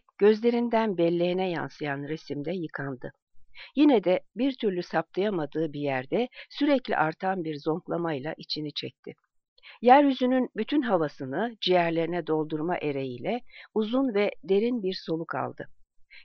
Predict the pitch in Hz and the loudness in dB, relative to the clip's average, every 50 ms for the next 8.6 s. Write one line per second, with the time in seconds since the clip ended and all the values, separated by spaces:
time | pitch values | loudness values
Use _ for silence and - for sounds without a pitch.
0 | _ - 185 190 185 - 180 175 175 180 190 - - 156 147 143 139 147 151 170 | _ 4 4 4 2 0 -2 -2 -2 -2 -4 -2 -2 -2 0 0 0 0 0 -2
1 | 196 214 208 _ _ - 170 170 - 220 - - 156 147 147 - - 143 135 131 | -2 -4 -8 _ _ -4 -4 -2 -4 -6 -4 -4 -6 -4 -2 -2 -4 -4 -4 -4
2 | 170 208 240 - _ _ - - 180 - - - 190 185 - 190 190 196 208 190 | -4 -4 -6 -8 _ _ -6 -6 -4 -4 -6 -8 -10 -8 -4 0 0 0 0 0
3 | 175 156 147 151 - - 139 139 139 160 196 226 233 - _ - 220 196 160 165 | -2 -2 -2 -4 -6 -8 -8 -6 -4 -4 -4 -4 -6 -6 _ 0 2 2 2 0
4 | 180 190 202 - - 175 185 - - - 147 - - 143 - - 151 147 147 147 | -2 -6 -6 -4 -4 -4 -4 -4 -4 -6 -4 -2 -2 -2 -2 -4 -4 -6 -4 -4
5 | 147 139 - 131 - - - 127 - - - - - _ _ _ _ - - - | -4 -4 -4 -6 -8 -10 -12 -12 -12 -12 -16 -20 -20 _ _ _ _ -18 -18 -18
6 | - - - 269 277 277 269 269 262 - _ - - - 320 - - 240 - - | -8 0 2 4 4 6 6 4 4 2 _ -6 -8 -6 -6 -4 -4 -6 -8 -6
7 | - - 190 180 170 - 196 185 190 185 185 185 196 196 - 165 160 156 151 147 | -2 0 0 2 2 2 2 4 4 4 2 2 -2 -4 -4 -4 -2 -2 -2 0
8 | - 160 143 147 143 143 147 139 135 139 185 233 | 0 -2 -2 -2 -2 -4 -6 -6 -4 -4 -4 -4